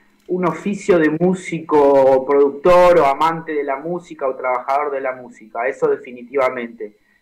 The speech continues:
Vos fijate que, qué loco que cada, hay, hay invitados, invitadas tan dispares en el disco, o sea, tipos muy famosos, tipos muy under,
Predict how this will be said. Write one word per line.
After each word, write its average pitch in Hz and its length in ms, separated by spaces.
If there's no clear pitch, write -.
Vos 175 160
fijate 208 500
que, 156 400
qué 175 120
loco 208 360
que 156 160
cada, 185 420
hay, 208 220
hay 202 200
invitados, 190 580
invitadas 165 640
tan 240 200
dispares 175 680
en 143 140
el 147 140
disco, 143 340
o 139 60
sea, 156 460
tipos 214 300
muy 233 240
famosos, 240 720
tipos 220 340
muy 202 220
under, 151 460